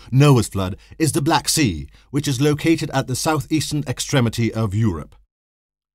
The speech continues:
It is contended that the Black Sea was initially a freshwater lake which, some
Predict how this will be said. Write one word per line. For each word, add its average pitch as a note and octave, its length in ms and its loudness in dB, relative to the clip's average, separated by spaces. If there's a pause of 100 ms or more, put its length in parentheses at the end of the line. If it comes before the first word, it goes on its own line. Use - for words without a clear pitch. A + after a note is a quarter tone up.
(260)
It D#3+ 140 -2
is F3+ 100 -2
contended F3 540 0
that B2 140 -6
the B2 60 0
Black C#3 300 -2
Sea A#2+ 300 4
was A#2+ 260 0
initially D3+ 580 2
a A#2 120 0
freshwater A#2+ 680 -2
lake G#2 380 0
which, - 260 -4
some D3 300 0